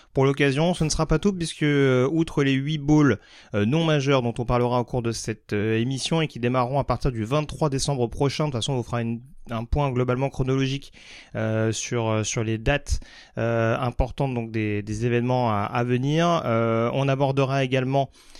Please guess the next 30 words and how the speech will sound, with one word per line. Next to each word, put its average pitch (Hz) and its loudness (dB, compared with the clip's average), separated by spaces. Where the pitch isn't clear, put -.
euh, 107 0
les, 110 2
le 107 4
coaching 143 0
carousel, 139 4
la 135 4
suite 220 0
du 170 2
coaching 147 0
carousel, 135 2
quelques 139 -2
breaking 139 0
news 151 2
également 123 2
de - -12
ces 127 -2
derniers 113 0
jours. 127 2
On 113 -4
s'intéressera, 123 0
euh, 113 -2
également 127 0
aux 120 2
récompenses, 165 0
hein, 170 2
avec 151 0
notamment 139 0
le 135 2
S-Man 127 -2
Trophy. 127 -2